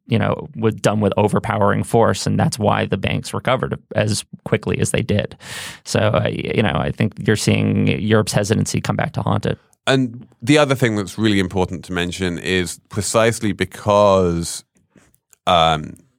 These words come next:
Speaker 2: there's much less of a securities market in Italy, the economy, which should come back, will only come back if the banks are lending. So if the banks are spending all of their profits recapitalizing themselves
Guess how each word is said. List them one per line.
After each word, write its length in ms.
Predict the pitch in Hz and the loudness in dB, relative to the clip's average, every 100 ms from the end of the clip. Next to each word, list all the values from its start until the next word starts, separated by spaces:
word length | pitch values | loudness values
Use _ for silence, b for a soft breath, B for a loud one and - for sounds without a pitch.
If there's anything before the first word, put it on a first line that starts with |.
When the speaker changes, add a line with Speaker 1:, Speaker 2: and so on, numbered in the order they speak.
| _ | _
Speaker 2:
there's 260 | 101 92 71 | 0 0 -2
much 380 | 98 90 - 101 | 0 0 -2 0
less 240 | 95 - | 0 0
of 100 | 80 | -8
a 40 | |
securities 520 | 80 80 104 95 98 87 | -8 -2 0 0 0 -2
market 420 | 85 - 80 - | -4 -2 -4 -4
in 260 | 80 78 - | -4 -4 -2
Italy, 460 | 110 101 87 78 - B B B B B _ _ _ _ _ _ _ | 0 0 0 -2 -6 B B B B B _ _ _ _ _ _ _
the 220 | 110 131 135 | 0 2 4
economy, 760 | - 120 135 123 110 95 87 - _ | 2 0 0 0 0 -2 -6 -14 _
which 180 | 113 107 | -6 -6
should 320 | - 196 196 | 0 0 2
come 240 | - 98 85 | 0 0 0
back, 240 | 85 82 | -2 -2
will 380 | 120 123 185 202 | -4 4 6 8
only 440 | 180 202 185 165 123 | 6 4 4 4 4
come 260 | 123 113 | 2 2
back 240 | 107 98 98 | 0 0 -4
if 140 | - | -6
the 60 | - | -4
banks 280 | 90 85 - | -4 -4 -8
are 60 | |
lending. 520 | 76 71 65 50 - _ _ _ - | -8 -8 -12 -18 -20 _ _ _ 0
So 140 | 151 | 2
if 220 | 101 131 | 2 0
the 120 | 127 113 | 0 0
banks 440 | 131 147 131 - | 0 0 0 2
are 160 | 127 117 | 4 4
spending 460 | - 123 117 110 | 2 0 2 0
all 240 | - 117 120 | 0 2 2
of 160 | 101 | 2
their 300 | 110 104 98 | 4 4 4
profits 580 | 92 113 110 104 87 - | 2 2 2 2 0 0
recapitalizing 840 | 101 92 113 127 123 104 85 82 85 | -2 2 0 0 0 2 2 0 -4
themselves 520 | 82 87 80 80 | -2 2 4 2